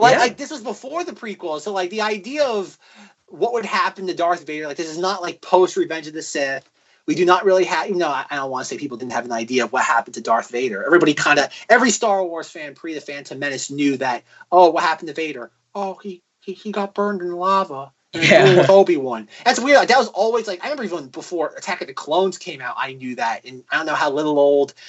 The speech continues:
Speaker 1: six-year-old me was aware of that. But it was the thing that just somehow got around in Star Wars circles. Uh, but no, that, that is an odd thing that I, I don't wanna say it was common knowledge at the time, or at least
Speaker 2: Okay.
Speaker 1: Amongst non-hardcore Star Wars fans.
Speaker 2: Cool, cool.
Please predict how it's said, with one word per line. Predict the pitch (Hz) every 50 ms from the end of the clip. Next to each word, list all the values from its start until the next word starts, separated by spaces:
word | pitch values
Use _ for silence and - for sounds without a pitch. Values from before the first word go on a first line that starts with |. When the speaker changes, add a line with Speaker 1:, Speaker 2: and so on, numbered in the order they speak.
| - - -
Speaker 1:
six-year-old | - - - - 226 220 214 - 202 190 180 175 165 151
me | 151 156 175 185 170
was | 147 147 151
aware | 139 139 151 165 165 156 139
of | 127 123
that. | 127 123 123 101 120 - _ _ -
But | 170 151 165 156 - _ _ _
it | - 190
was | 202 208 208 262
the | 247
thing | - 240 240 226
that | 202 180 165
just | 180 - -
somehow | - 208 190 185 190 175
got | 151 - 160 160
around | 147 139 143 143 143 139 135 127
in | 123
Star | 117 - - 135 131 131
Wars | 131 120 117 113 110
circles. | - - 107 104 - 101 92 90 98 - - - _ _ _ _ _ _ - - - _ _ -
Uh, | 160 156 151 156
but | 226 262 302
no, | 339 294
that, | 226 233 277 294
that | 269 277
is | 277 311 285
an | 277 269 240
odd | - 208 220 226 226 214
thing | - 226 226 214 208 196 185
that | 180 170 165 165 - - _ _ _ _ _ _ _ _ _ _ _ _ _ - -
I, | - 180 - -
I |
don't | 214 277 330 349
wanna | 330 330
say | 359
it | 330
was | 302 -
common | - 294 302 294 285
knowledge | 285 285 294 294 269 185 143
at | 127
the | 117
time, | 107 - 127 110 98 101 113
or | 143 143 147
at | 175
least | 185 190 185 -
Speaker 2:
Okay. | 156 127 117 127 143 - _ _ _ _ _ -
Speaker 1:
Amongst | 180 185 196 190 185 - -
non-hardcore | 180 185 185 185 185 185 185 156 - - 170 160 147 - - 165 147 135
Star | - - - 127 120 113 107
Wars | 95 80 80 82 -
fans. | - - - -
Speaker 2:
Cool, | - 320 349 285 160 - - - _ _
cool. | - - 277 247 147 - - _